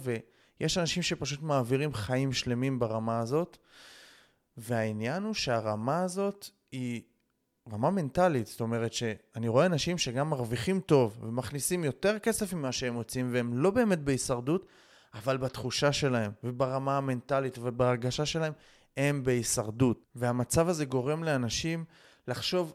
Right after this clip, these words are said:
רק על הטווח הקצר, רק מה קורה עם הלקוח הבא, מה קורה, מתי ייכנס לי הכסף הבא, האם אני אסגור את החודש, לחשוב במצב של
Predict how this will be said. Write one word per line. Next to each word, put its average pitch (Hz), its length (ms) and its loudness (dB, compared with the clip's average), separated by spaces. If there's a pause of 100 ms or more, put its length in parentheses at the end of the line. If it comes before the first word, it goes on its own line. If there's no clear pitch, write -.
(120)
רק 147 460 0
על 131 120 -4
הטווח 123 460 -2
הקצר, 127 520 -2 (200)
רק 180 260 -2
מה 190 100 2
קורה 175 220 4
עם 165 120 2
הלקוח 143 440 0
הבא, 113 360 -2
מה 143 160 -6
קורה, 156 500 0
מתי 143 280 2
ייכנס 165 420 0
לי 151 60 0
הכסף 151 460 -2
הבא, 123 220 0
האם 131 320 0
אני 180 180 -2
אסגור 165 260 -2
את 165 120 -6
החודש, 131 560 0 (640)
לחשוב 190 440 4
במצב 185 400 4
של 165 300 2